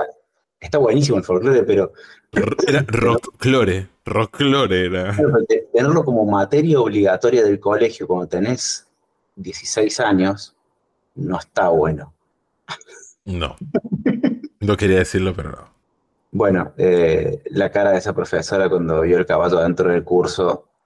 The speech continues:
Speaker 1: el caballo parado, solo, en medio de todos los bancos vacíos, con cara de caballo, porque viste la cara que tienen los caballos, viste esa
Speaker 2: Por
Speaker 1: cara
Speaker 2: su-,
Speaker 1: de boludo, así como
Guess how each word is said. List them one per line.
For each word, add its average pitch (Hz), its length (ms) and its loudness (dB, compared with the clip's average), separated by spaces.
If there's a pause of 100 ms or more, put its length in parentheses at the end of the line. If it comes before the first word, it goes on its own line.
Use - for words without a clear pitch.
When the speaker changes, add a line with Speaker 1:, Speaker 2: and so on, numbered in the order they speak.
(480)
Speaker 1:
el 95 120 -2
caballo 95 340 0
parado, 98 640 2
solo, 104 680 2
en 95 220 -4
medio 117 280 2
de 90 80 -4
todos 120 300 2
los 95 100 0
bancos 117 320 0
vacíos, 120 760 0 (440)
con 92 220 -4
cara 131 260 0
de 110 120 2
caballo, 123 460 2
porque - 180 -6
viste 120 220 -4
la 92 80 -2
cara - 280 -2
que - 100 -6
tienen 110 220 -4
los 92 140 -4
caballos, 113 440 0
viste - 200 -10
esa - 120 -4
Speaker 2:
Por 123 80 -2
Speaker 1:
cara 117 140 -2
Speaker 2:
su-, 98 60 2
Speaker 1:
de 87 40 -2
boludo, 87 360 0
así - 160 -6
como 92 280 -8